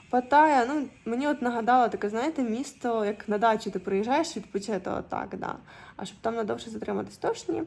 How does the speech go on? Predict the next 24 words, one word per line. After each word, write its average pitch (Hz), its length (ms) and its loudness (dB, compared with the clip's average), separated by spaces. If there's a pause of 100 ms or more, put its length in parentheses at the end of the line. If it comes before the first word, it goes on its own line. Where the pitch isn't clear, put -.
(400)
Ну, 302 320 0
і - 40 -2
в - 20 2
нас 330 160 2
взагалі 370 220 8
був 285 140 2
план 370 320 2
поподорожувати 240 840 0
по - 160 -6
Азії, 285 440 4
подивитись. 214 600 -2
У 202 40 -4
нас 196 80 -2
там, 202 200 -2
ми 196 80 0
на 202 100 -2
пару 208 240 -4
місяців 220 340 -6
вирішили, 202 360 -6
що 202 120 -8
ми 202 60 -2
можемо 208 280 -2
поїхати 302 380 -2
поподорожувати. 214 720 -4